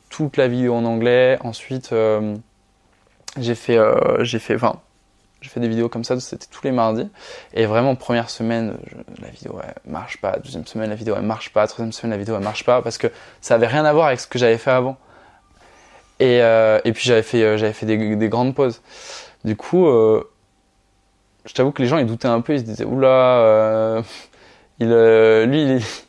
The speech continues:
<laughs> qu'est-ce qu'il fait ? Et moi, j'étais juste en mode, bah, tranquille. Enfin, c'est un truc qui me fait kiffer. Euh, si je continue comme ça, il y a forcément un moment où ça va décoller. Et en l'occurrence, j'ai cru en mon truc.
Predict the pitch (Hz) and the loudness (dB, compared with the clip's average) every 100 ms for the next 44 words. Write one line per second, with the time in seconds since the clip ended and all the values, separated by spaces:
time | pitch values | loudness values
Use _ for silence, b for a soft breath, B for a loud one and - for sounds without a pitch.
0 | - - _ - - 170 180 175 180 B | -20 -20 _ -8 -4 0 2 2 -2 B
1 | B B B B B B - - 127 160 | B B B B B B -6 0 2 2
2 | 170 143 156 - 143 143 110 113 - 160 | 0 0 -2 0 0 0 0 -2 -2 -6
3 | - 139 - 110 110 113 110 110 123 - | -6 -8 -4 0 0 -2 -4 -6 -8 -8
4 | 110 110 104 - 139 151 156 147 110 110 | -10 -8 -12 -6 0 2 4 4 4 2
5 | 110 - - 113 - 110 107 - 135 113 | -2 -8 -12 -10 -8 -6 -6 0 0 -2
6 | - 117 117 113 127 127 110 104 104 117 | -8 -8 -6 -4 -6 -6 -4 -4 -4 -6
7 | - b b b b _ 117 110 110 107 | -8 b b b b _ 0 2 2 0
8 | 127 139 117 101 - 139 139 123 - 160 | -2 -2 -2 -8 -4 -2 0 0 -2 -4
9 | - | -6